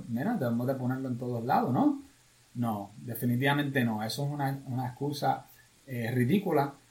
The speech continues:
que no hace ningún tipo de sentido y que demuestra una falta de valores bien fuerte, ¿no? Y en estos días salieron unas imágenes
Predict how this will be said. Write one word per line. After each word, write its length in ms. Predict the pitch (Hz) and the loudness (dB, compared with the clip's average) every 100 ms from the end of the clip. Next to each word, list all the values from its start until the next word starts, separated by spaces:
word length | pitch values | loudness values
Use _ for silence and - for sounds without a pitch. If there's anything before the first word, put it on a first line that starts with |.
| _ | _
que 140 | - 113 | -2 2
no 120 | 120 | 4
hace 220 | 139 156 | 2 2
ningún 280 | 147 123 139 | 2 2 2
tipo 220 | 151 156 | 0 -2
de 120 | 151 | -2
sentido 460 | 151 165 151 156 151 | 0 -4 -2 -2 0
y 40 | 127 | 0
que 120 | 120 | 0
demuestra 640 | 110 113 135 - 123 123 - - - _ - | 0 0 -2 -2 -4 -6 -14 -20 -20 _ -4
una 200 | 123 127 | -2 2
falta 340 | 135 135 139 | 2 2 2
de 100 | 131 | 2
valores 440 | 123 117 139 139 | 2 2 2 2
bien 160 | 113 117 | 0 -4
fuerte, 480 | - 113 113 - - _ _ - | -2 -4 -4 -8 -18 _ _ -10
¿no? 220 | 117 127 - _ _ _ | -8 -8 -12 _ _ _
Y 380 | 143 147 147 - | 0 2 2 -2
en 100 | 135 | 0
estos 280 | 139 170 160 | 2 0 0
días 320 | 175 180 170 | 2 4 4
salieron 440 | - 131 127 143 | 2 2 4 2
unas 220 | 160 160 160 | 2 2 -2
imágenes 640 | 160 185 175 143 139 - | -2 0 0 0 -2 -4